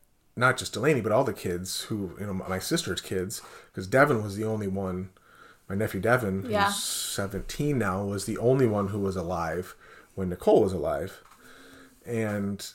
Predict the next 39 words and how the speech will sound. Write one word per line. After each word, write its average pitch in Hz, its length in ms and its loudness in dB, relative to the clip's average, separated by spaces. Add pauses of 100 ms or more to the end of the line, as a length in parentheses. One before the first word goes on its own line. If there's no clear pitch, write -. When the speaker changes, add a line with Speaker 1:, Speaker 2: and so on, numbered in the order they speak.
(120)
Speaker 1:
so 104 340 -2
he 143 460 2
is 120 140 4
very 117 240 8
helpful 110 380 4
in 104 100 0
this, 107 280 0
as 104 200 -2
is 101 360 -4 (220)
the 107 120 -4
rest 107 320 2
of 104 60 -2
the 98 60 -2
family, 98 420 -4
in 98 120 -2
making 98 300 -4
sure 98 220 -4
that 90 320 -6
the 101 60 -8
little 107 280 0
ones 101 340 -4
know 101 300 -2
who 101 200 -4
Nicole 92 420 -2
is, 113 540 0 (640)
know, 95 500 -2 (260)
you 113 80 -6
know, 110 40 -8
Delaney, 117 440 4
Del-, 113 380 2
it's 110 160 -4
Delaney 127 460 2
Nicole 113 520 2 (180)
is 110 160 -6
Speaker 2:
Yeah. 202 180 6
Speaker 1:
her 120 100 4
name. 90 120 -6
So - 160 -6
obviously 107 560 -2